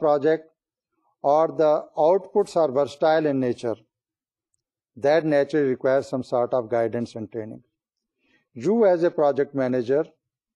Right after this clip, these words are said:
then what you do? Then you look for what kind of guidance, direction, trainings are required for these people to act upon. تو یہ ڈائریکشنز کا ایک فیکٹر ہے، مینجمنٹ کا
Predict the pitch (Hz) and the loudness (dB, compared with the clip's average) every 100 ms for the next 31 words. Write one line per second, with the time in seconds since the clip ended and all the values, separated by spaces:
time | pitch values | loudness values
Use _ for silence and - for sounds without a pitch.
0 | _ _ _ _ - 135 135 139 139 131 | _ _ _ _ -4 -2 0 -2 -2 -4
1 | 113 98 _ _ _ _ _ 131 135 139 | -4 -8 _ _ _ _ _ -4 -2 -2
2 | 170 180 151 135 147 - _ _ 127 185 | -2 -2 0 2 2 -4 _ _ -2 -2
3 | 208 170 156 151 139 135 131 131 143 123 | 0 0 0 0 0 0 0 0 -4 -2
4 | 123 127 127 135 131 127 123 123 113 113 | -2 -2 -2 -6 -2 -4 -2 -2 -2 -4
5 | - 113 104 107 - _ _ _ _ _ | -4 -4 -4 -6 -14 _ _ _ _ _
6 | _ _ _ - 123 117 120 - 117 120 | _ _ _ -6 -4 -2 -4 -4 -8 -8
7 | - _ _ _ _ - 120 - 113 131 | -16 _ _ _ _ -6 -6 -4 -6 -6
8 | 131 _ _ _ _ _ _ _ _ _ | -14 _ _ _ _ _ _ _ _ _
9 | _ _ _ - 170 151 135 139 - 175 | _ _ _ -4 -2 2 0 0 -4 -8
10 | - 180 165 165 170 185 _ _ _ _ | -2 0 2 2 0 -6 _ _ _ _
11 | 147 147 - 147 160 143 139 135 131 135 | -2 -2 -4 -6 -2 -2 -2 -4 -4 -6
12 | 135 143 | -4 -4